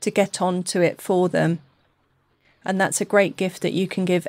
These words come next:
any child, that gift of self-confidence. I hope you've enjoyed today's podcast.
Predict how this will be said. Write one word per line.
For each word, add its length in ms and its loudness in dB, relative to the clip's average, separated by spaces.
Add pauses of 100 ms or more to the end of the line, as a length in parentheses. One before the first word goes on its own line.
any 260 0
child, 600 -2 (120)
that 200 -2
gift 300 -4
of 80 -4
self-confidence. 1080 0 (1120)
I 100 2
hope 260 2
you've 100 0
enjoyed 380 2
today's 580 0 (420)
podcast. 680 0